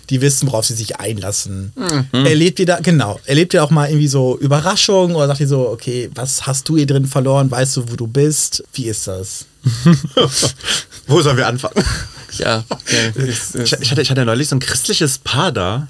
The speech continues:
Speaker 2: Ach, süß.
Speaker 1: Oh.
Speaker 3: Und dann fing er mal an so, „Ich finde das toll, was du machst. Ich kann das natürlich nicht verstehen, weil meine Religion und so.
Speaker 1: Aha.
Speaker 3: Äh, aber ich finde das trotzdem gut.“ Und dann gibt er mir zum, zum Trost irgendwie, seine Freundin hat immer noch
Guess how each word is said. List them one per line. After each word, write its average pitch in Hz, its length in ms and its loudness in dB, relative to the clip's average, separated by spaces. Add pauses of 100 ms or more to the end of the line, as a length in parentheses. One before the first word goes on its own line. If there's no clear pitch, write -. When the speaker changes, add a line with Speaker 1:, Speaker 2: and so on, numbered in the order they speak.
Speaker 2:
Ach, 143 100 -4
süß. 180 440 -2
Speaker 1:
Oh. 165 240 2
Speaker 3:
Und 147 100 4
dann 147 160 0 (100)
fing 147 180 2
er 147 80 4
mal 143 100 2
an 139 80 0
so, 135 140 2 (240)
„Ich - 120 -2
finde 151 220 2
das 131 100 0
toll, 147 220 2
was 156 160 2
du 143 100 0
machst. 135 320 4
Ich 127 120 -2
kann 147 140 2
das 143 120 0
natürlich 135 240 0
nicht 139 140 0
verstehen, 143 400 -2
weil 131 80 2
meine 120 180 -2
Religion 123 400 0
und 123 160 0
so. 135 300 2 (100)
Speaker 1:
Aha. 120 760 0
Speaker 3:
Äh, 120 40 -2 (200)
aber 131 120 4
ich 131 60 4
finde 139 120 4
das 135 100 -2
trotzdem 139 280 0
gut.“ 135 100 2
Und 127 60 2
dann 117 80 0
gibt 131 140 -2
er 123 60 2
mir 123 220 0
zum, - 240 -4
zum 113 220 -4
Trost 127 300 2
irgendwie, 127 200 2
seine 113 200 2
Freundin 123 240 0
hat 120 40 0
immer 117 120 2
noch 113 180 -2